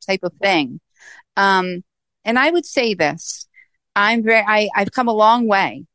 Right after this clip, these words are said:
You know, I've listened to you. I've listened to, you know, our other board member. I've listened to Julie Kelly, where you can't be distracted by this stuff.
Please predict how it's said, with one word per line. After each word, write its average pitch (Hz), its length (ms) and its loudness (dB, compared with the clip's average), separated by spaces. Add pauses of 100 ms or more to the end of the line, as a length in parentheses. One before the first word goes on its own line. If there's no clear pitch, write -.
(160)
You 170 100 -4
know, 170 340 0
I've 175 180 -2
listened 175 380 -4
to 190 120 -2
you. 185 480 4
I've 156 180 0
listened 175 360 -2
to, 170 420 2
you 175 100 2
know, 165 320 4
our 170 220 4
other 175 180 2
board 180 320 0
member. 233 460 0 (320)
I've 190 160 -2
listened 196 320 -2
to 214 80 -2
Julie 180 320 0
Kelly, 185 460 -2 (580)
where 196 360 4
you 190 200 2
can't 208 240 0
be 190 80 -4
distracted 208 580 -2
by 147 160 0
this 127 180 -8
stuff. - 360 -6